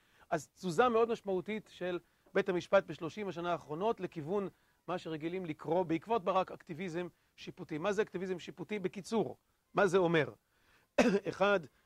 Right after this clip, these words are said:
זה אומר שבית המשפט מרחיב את, אה, תחומי הפסיקה שלו, הוא לא עוסק רק בסכסוכים בין אנשים, הוא לא עוסק רק בהגנה על האזרח מפני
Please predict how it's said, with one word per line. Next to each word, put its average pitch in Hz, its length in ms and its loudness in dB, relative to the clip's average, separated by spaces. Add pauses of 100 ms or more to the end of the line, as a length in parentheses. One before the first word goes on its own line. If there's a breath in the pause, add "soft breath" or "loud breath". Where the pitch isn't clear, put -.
(120)
זה 165 60 -4
אומר 180 140 0
שבית 185 260 -6
המשפט 190 540 -2
מרחיב 165 640 -4
את, 185 260 -4
אה, 160 180 -2 (300 soft breath)
תחומי 185 240 -6
הפסיקה 180 400 -2
שלו, 135 200 -6
הוא 143 100 -6
לא 165 40 -2
עוסק 165 200 -4
רק 139 160 -12
בסכסוכים - 500 -14
בין 147 120 -4
אנשים, 147 480 -6 (280 soft breath)
הוא 156 120 -2
לא 180 60 2
עוסק 190 300 -4
רק 175 120 -8
בהגנה 156 340 -2
על 156 100 -2
האזרח 151 520 -4
מפני 165 500 -6